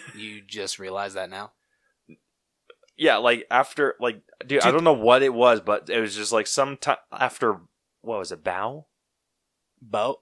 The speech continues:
Speaker 2: Yeah, I think, no, it is Bao.
Speaker 1: Bao?
Speaker 2: Yeah.
Speaker 1: Yes. Like, once they hit Bao, they just took a freaking dark turn. 'Cause they had,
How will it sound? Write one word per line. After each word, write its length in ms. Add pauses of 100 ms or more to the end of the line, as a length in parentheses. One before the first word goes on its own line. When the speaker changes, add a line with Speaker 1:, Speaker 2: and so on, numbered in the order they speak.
Speaker 2:
Yeah, 160
I 60
think, 200
no, 180
it 80
is 120
Bao. 280 (120)
Speaker 1:
Bao? 300 (200)
Speaker 2:
Yeah. 220
Speaker 1:
Yes. 460 (280)
Like, 240
once 300
they 140
hit 260
Bao, 580
they 120
just 320
took 200
a 180
freaking 580
dark 360
turn. 380 (300)
'Cause 180
they 160
had, 320